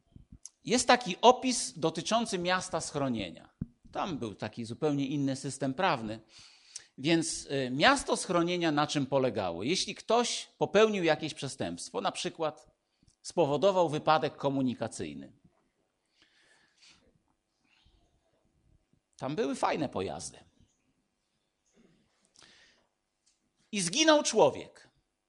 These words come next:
To wtedy trzeba było się schronić do miasta schronienia i przebywać tam aż do czasu śmierci najstarszego arcykapłana i w tym czasie nikt nie miał prawa wywrzeć zemsty na tym człowieku.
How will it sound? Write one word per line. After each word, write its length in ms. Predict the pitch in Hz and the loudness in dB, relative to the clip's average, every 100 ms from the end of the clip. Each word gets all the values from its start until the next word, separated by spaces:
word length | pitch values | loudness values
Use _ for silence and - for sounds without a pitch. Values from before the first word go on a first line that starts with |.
| _ - - _ _ - _ | _ -20 -20 _ _ -20 _
To 120 | 208 190 | 4 4
wtedy 380 | - 269 302 | 8 6 6
trzeba 420 | 247 - 262 254 233 | 0 4 6 8 8
było 240 | 247 233 | 10 6
się 160 | 220 196 | 6 -2
schronić 680 | - - 180 254 269 247 185 | -4 -2 6 6 6 2 2
do 120 | 190 | 2
miasta 440 | 202 233 233 196 | 4 4 4 0
schronienia 880 | - 180 180 170 147 135 202 277 - _ _ _ _ - - - _ _ _ - | 2 4 4 6 4 2 2 0 -6 _ _ _ _ -20 -20 -20 _ _ _ -4
i 80 | 220 | -2
przebywać 720 | - 220 202 254 294 277 277 | 2 6 6 6 6 6 6
tam 180 | 240 214 226 | 6 6 4
aż 200 | 214 151 | 2 2
do 140 | 180 | -2
czasu 840 | - 196 240 - 233 214 196 - _ _ | 0 2 2 2 0 0 -2 -8 _ _
śmierci 640 | - - 214 247 233 - 190 | -4 -2 4 4 4 2 2
najstarszego 680 | 180 156 180 156 214 190 | 2 4 2 2 4 6
arcykapłana 1000 | 175 - 165 151 - 151 190 233 262 - - _ _ _ - | 6 4 0 0 2 6 6 6 0 -2 -20 _ _ _ -8
i 80 | |
w 80 | - | -4
tym 200 | 320 320 | 0 2
czasie 440 | - 254 254 240 220 | 8 8 8 4 2
nikt 260 | 277 - | 2 2
nie 100 | 254 | 2
miał 160 | 226 196 | 6 6
prawa 440 | 196 214 226 208 | 8 8 10 8
wywrzeć 420 | 170 208 175 185 | 6 2 2 -2
zemsty 460 | 135 175 151 - 123 | 2 0 0 -4 -8
na 120 | 98 | -10
tym 140 | - 107 | -10 -12
człowieku. 500 | 117 95 80 - | -10 -8 -10 -10